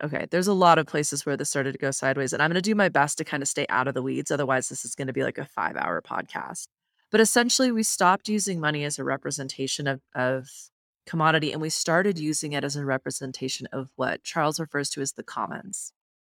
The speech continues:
And again, just to keep it sort of big picture, the commons are the earth, the air, the water, and the energy available to all of us. And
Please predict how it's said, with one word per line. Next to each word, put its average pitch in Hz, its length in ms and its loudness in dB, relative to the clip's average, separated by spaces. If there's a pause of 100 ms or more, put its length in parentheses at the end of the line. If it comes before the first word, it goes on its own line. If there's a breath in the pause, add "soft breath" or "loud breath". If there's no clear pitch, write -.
(420)
And 180 100 2
again, 180 300 6
just 170 160 -4
to 170 60 -6
keep - 220 -6
it 165 100 -8
sort 160 140 -4
of 139 80 -4
big 139 180 0
picture, 139 500 -4 (120)
the 196 80 4
commons 226 840 6
are 151 720 0 (600)
the 147 140 -2
earth, 165 640 -2 (240)
the - 180 -6
air, 156 640 2 (240)
the 139 100 0
water, 139 760 2 (160)
and 160 360 2
the 156 280 -2
energy 160 420 0
available 131 560 -2
to - 240 -6 (120)
all 156 320 6
of 113 220 2 (120)
us. - 640 -8 (840)
And 147 540 0